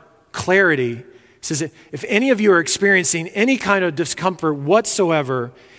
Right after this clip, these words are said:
he says, "let him pray." "Is any among you suffering?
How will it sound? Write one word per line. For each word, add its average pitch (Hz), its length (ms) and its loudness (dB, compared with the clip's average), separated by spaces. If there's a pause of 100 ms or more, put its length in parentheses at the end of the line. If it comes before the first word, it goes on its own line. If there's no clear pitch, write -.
he 185 140 -2
says, 180 400 2 (220)
"let 185 320 4
him 196 180 0
pray." 131 580 -4 (2250)
"Is 123 100 -8
any 165 180 -4
among 160 220 -4
you 147 80 -4
suffering? 120 640 -6